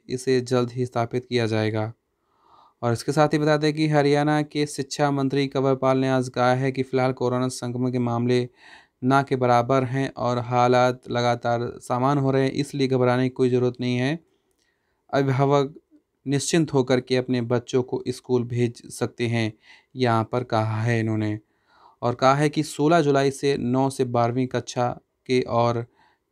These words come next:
तेईस जुलाई से छठी से आठवीं तक के बच्चों के लिए कक्षाएं शुरू की जा रही हैं। और वहीं पहले से पाँचवीं कक्षा तक के बच्चों के लिए स्कूल खोलने पर अभी कोई भी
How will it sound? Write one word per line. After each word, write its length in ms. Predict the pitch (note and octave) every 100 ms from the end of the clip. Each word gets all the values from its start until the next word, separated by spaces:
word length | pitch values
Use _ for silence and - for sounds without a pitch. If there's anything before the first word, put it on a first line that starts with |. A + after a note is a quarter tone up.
| -
तेईस 220 | E3 E3+
जुलाई 220 | C#3 C3+
से 120 | C3 B2+
छठी 320 | - B2 B2+
से 120 | B2
आठवीं 360 | A#2+ A2+ B2+ B2+ _ -
तक 120 | C3
के 100 | -
बच्चों 320 | A#2 A#2 - B2
के 180 | B2 A#2+
लिए 200 | A#2 B2
कक्षाएं 440 | A#2 A2+ - A#2
शुरू 280 | A#2+ A#2+ B2
की 180 | C3+ B2
जा 200 | A#2 A2+
रही 240 | A2+ A2+
हैं। 220 | A2+ A2 G#2+ _ _ - _ -
और 180 | A#2+ A#2+
वहीं 200 | B2+ C3+
पहले 440 | C3+ C3 C3+ D3+
से 220 | D#3 - D3+ -
पाँचवीं 440 | B2+ B2 B2+ C#3+ C#3
कक्षा 340 | C3+ C3 - C3
तक 160 | C3+
के 120 | -
बच्चों 280 | B2+ B2 -
के 40 | B2+
लिए 100 | B2+
स्कूल 200 | C3 B2
खोलने 260 | A#2+ B2
पर 120 | A#2+
अभी 240 | A#2+ A2+ A#2+
कोई 240 | - B2+
भी 260 | B2 C#3+ F#3